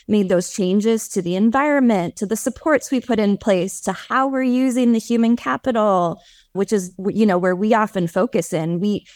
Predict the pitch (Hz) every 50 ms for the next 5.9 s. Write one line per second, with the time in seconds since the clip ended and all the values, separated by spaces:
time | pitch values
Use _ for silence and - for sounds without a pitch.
0 | _ - 220 156 196 240 302 370 - - 269 226 190 185 180 185 165 - - -
1 | 233 202 202 - - 220 202 202 226 208 196 190 190 180 - - - 226 196 -
2 | - 202 196 190 185 185 202 202 208 202 185 202 196 196 196 185 180 170 170 -
3 | 190 170 - 147 - - 269 320 233 185 180 175 - 175 175 180 185 180 170 160
4 | 165 156 - - - - - _ _ - 254 254 247 247 262 277 247 247 226 -
5 | 269 247 214 - 233 226 208 - 233 214 185 - 220 202 190 185 180